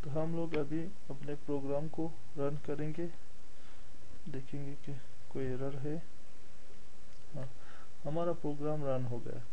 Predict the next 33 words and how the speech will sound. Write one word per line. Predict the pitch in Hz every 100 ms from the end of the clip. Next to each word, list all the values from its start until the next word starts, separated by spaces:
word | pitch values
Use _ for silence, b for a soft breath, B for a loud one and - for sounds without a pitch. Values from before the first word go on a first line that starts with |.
| - B B B -
तो | 143
देखिए | 156 - 185
दोस्तों, | 180 165 - 170
यहाँ | 151 156
पर | 156 160 156 - -
वो | 147 143
जो | 143 135 - -
हम | 143 143
लोगों | 139 143 143
ने |
पहला | 135 135 135 139
मैसेज | 139 131 139
दिया, | 135 139 135 - - 147
"Enter | 151 156
number | 147 135 143 139 135 131 131
one", | 127 B B B B 160
आप | 151
अपना | 151 - 156
पहले | - 139 139 147
नंबर | 143 139 143
जो | 139 139 143 135
भी | 139 135
चाहते | - 127 -
हैं | 135 139
वो | 139 131
एंटर | 135 120 127 127
करिए। | 127 123 127 - 143
मैं | 147
एंटर | 147 151 151
करता | 147 147 156
हूँ | 151
ट्वेंटी | 139 135 131
थ्री। | 127 - 147